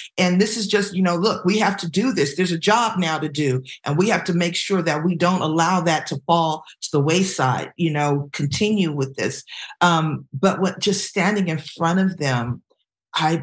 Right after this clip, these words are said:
I just literally inside my stomach just felt empty. Like I just, it just dropped. Um, and,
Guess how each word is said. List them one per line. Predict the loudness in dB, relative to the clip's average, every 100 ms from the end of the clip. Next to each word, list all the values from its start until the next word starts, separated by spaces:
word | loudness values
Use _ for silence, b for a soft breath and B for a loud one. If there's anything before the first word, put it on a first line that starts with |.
| 0
I | 2 2
just | 0 0 0 -2 -2
literally | 0 2 0 -2
inside | -4 -2 0 2 4 2 0
my | 0 0
stomach | -2 -2 0 2 0 -4
just | -4 -2 -2 -4 -12 _ _ _ -8 0
felt | 0 0 -8 _ -4
empty. | 2 2 2 -4 -2
Like | -2 -2 -4
I | -2
just, | -2 -2
it | -2
just | -2 -4
dropped. | -2 0 0 0 -4 -12 -14 _ b _
Um, | 2 4 4 2 0 2
and, | 2 4 2 0 -2